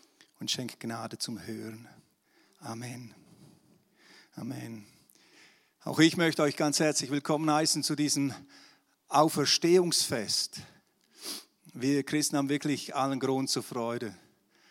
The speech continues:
Unser Leben durchweht eine Auferstehungsluft. Aller Mief des Todes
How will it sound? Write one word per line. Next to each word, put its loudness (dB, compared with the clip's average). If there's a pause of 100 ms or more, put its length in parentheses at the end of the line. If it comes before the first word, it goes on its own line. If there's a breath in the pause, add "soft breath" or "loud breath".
(300 soft breath)
Unser 0
Leben 4
durchweht 4
eine 2
Auferstehungsluft. -2 (420 loud breath)
Aller 4
Mief 4
des 0
Todes 2